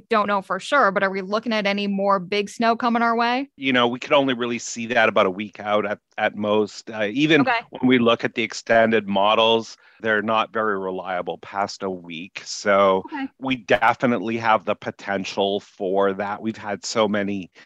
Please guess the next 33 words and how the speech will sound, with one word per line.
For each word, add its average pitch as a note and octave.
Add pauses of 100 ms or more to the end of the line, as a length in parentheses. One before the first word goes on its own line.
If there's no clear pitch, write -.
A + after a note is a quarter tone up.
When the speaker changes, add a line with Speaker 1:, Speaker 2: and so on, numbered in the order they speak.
(280)
Speaker 2:
big G#2+
dumps G2
in G2
March F#2
and, F2+ (140)
and A2+
April. F#2 (140)
You F#2
know, F#2+
just -
a -
couple G2
years F#2+
ago, F#2+
we F#2
had F2+
that F2+
foot A#2
of G2
snow G2 (200)
that F2 (220)
occurred F#2+
in F2
April. F2
We, F#2+
we're C3+
always A#2+
good G#2+
for -
at -
least G2+
one F#2
big F2